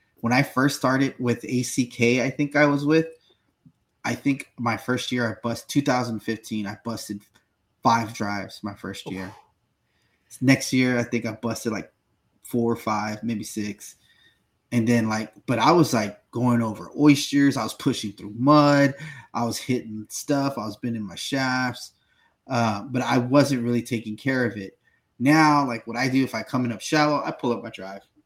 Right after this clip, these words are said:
Speaker 1: right? Put it in the back, put my plug in so I get in shallow, start, you know, using my paddle. Uh, and then, like, I just started taking care of my, my drive a lot better. And I have a year and a half, two-year-old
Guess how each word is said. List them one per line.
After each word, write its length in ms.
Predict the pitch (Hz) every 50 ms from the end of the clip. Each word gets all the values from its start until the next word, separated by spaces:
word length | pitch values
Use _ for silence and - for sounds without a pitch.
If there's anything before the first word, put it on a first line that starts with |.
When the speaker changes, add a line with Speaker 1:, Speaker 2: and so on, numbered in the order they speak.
| _ _ _
Speaker 1:
right? 240 | - 110 110 101 - -
Put 120 | 113 107
it 40 | 107
in 60 | 107
the 60 | 107
back, 340 | 104 104 98 98 95 92 - _ _ _ _ _ _ _ _ _ _ _ _ _ _ -
put 140 | - 151 123
my 100 | 113 104
plug 320 | - 135 120 113 107 110
in 260 | 110 110 110 107 -
so 140 | - - 107
I 40 | 110
get 140 | 110 117 107
in 100 | 104 98
shallow, 580 | - - 117 110 107 104 107 104 101 101 - _ _ _ _
start, 280 | - - 107 101 - - _
you 100 | - 120
know, 80 | 107 101
using 280 | 104 107 110 107 107 104
my 80 | 101
paddle. 500 | 98 - - 95 95 95 98 101 98 _ _ _ _ _ _ _ _ _ _ _ _ _ -
Uh, 500 | 120 120 117 110 107 104 101 95 - - - - -
and 160 | - 131 117
then, 180 | 120 120 117 110
like, 160 | 107 107 113
I 100 | 120 143
just 180 | 139 143 135 -
started 360 | - 131 123 117 110 - -
taking 300 | - - 131 120 120 117
care 280 | - - 123 123 120 107
of 60 | 107
my, 200 | 107 104 98 101 _ _ -
my 140 | 104 101
drive 360 | 101 101 - 117 120 120 110 107
a 40 |
lot 300 | 104 104 107 107 104 -
better. 440 | - 110 120 123 135 143 147 143 - _ _ _ _ _ _ _ _ _ _ _ _ _ -
And 480 | 127 120 117 113 110 107 101 104 101 - _ _ -
I 100 | - 123
have 260 | 127 151 175 165 160 147
a 40 | 123
year 540 | 117 120 123 131 139 151 151 151 151 156 156
and 100 | 147 147
a 60 | 143
half, 340 | 139 147 143 143 147 147 -
two-year-old 1040 | - - 156 147 139 139 139 139 131 123 78 92 127 123 120 117 110 107 104 -